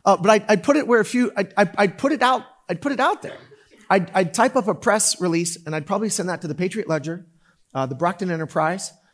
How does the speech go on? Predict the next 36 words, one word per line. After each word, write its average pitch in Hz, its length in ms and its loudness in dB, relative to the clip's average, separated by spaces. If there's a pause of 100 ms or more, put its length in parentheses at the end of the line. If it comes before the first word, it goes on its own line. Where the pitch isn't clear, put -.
(180)
uh, 135 80 -4
the 131 80 -6
Boston 196 400 -2
Globe, 190 440 0 (260)
and 165 100 -2
then 170 60 -2
I'd 160 120 -6
probably 180 260 0
send 196 200 -4
that 170 140 -2
also 170 260 -2
to 170 120 -8
the 147 100 -4
four 170 240 -2
major 165 320 -4
network 151 340 -6
news 147 180 -6
channels 127 440 -12 (260)
around, 139 380 -4
around 135 240 -4
Boston. 131 480 -8 (380)
That, 151 180 -4
that's 160 160 -4
what 165 80 -6
I 147 40 -2
would 131 120 -8
do. 123 260 -10 (160)
I, 143 120 -2
I 147 180 -4
would 147 120 -6
probably 196 300 0
call, 240 580 0 (340)
uh, 151 260 2
our 151 100 -2
town 156 280 -4
manager 175 500 -6